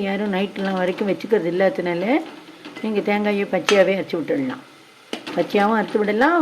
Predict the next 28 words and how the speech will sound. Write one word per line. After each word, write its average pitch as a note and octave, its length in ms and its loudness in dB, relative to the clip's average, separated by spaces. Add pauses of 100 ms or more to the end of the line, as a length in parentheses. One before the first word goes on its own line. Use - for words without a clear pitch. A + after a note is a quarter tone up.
வறுத்து, G3 420 4
தேங்காயை G#3 440 4
வறுத்தும் G3 460 4
அரைச்சு E3+ 280 0
விடலாம். D#3+ 400 -2
இது F3 100 -4 (140)
இந்த G3 200 0
மாரி A3+ 180 0
விடும்போது G#3+ 340 0
ஒரு - 140 -6
டேஸ்ட் G#3 280 -4
வரும், B3+ 260 -2 (500)
அந்த F#3 140 0 (100)
மாரி A3 260 0
விடும்போது F#3+ 360 2
ஒரு D#3+ 140 -2
டேஸ்ட் E3+ 280 -2
வரும். C3+ 200 -8 (440)
இதே A3 200 0
இந்த A3+ 100 -2 (140)
இளநீர் B3+ 560 4 (100)
வழுக்க G3 380 0
இருக்கு E3+ 240 -6
பார்த்தீங்களா, F3+ 400 -4 (120)
அது G3+ 100 2 (100)
கூட G#3 180 -4
அரைச்சு D3+ 240 -12
விடலாம். C#3 300 -10